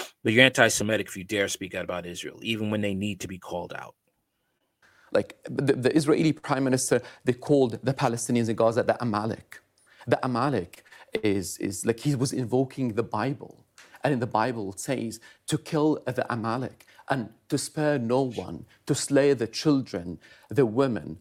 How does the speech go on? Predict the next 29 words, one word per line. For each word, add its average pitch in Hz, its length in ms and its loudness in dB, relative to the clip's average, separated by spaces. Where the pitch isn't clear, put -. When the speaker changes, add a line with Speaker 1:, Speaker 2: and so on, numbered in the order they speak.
Speaker 2:
the 120 240 0
animals. 160 560 -6
That's 233 360 0
a 135 80 2
genocidal 147 760 -4
call - 500 -6
they're 139 120 2
making 135 400 -4
on 107 100 -8
live 117 300 -10
T 95 180 -12
V. 110 300 -12
That 160 260 0
is, 156 180 4
so 143 380 2
the 165 140 2
Israelis, 185 480 2
again, 147 300 2
would 113 160 -6
call 151 180 2
me 175 140 2
a 95 60 -2
terrorist. - 260 -14
They 131 40 -2
would 117 100 -4
call 170 220 2
anyone 190 400 -2
a - 40 -16
terrorist. - 260 -16